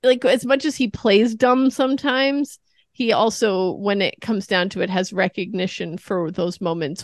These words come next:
when he really doesn't know, and it, and it is more important that he doesn't know.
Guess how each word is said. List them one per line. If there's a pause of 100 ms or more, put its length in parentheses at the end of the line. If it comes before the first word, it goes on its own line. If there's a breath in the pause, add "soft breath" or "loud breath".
when
he (100)
really
doesn't
know,
and
it, (120)
and
it (180)
is
more
important
that
he
doesn't
know.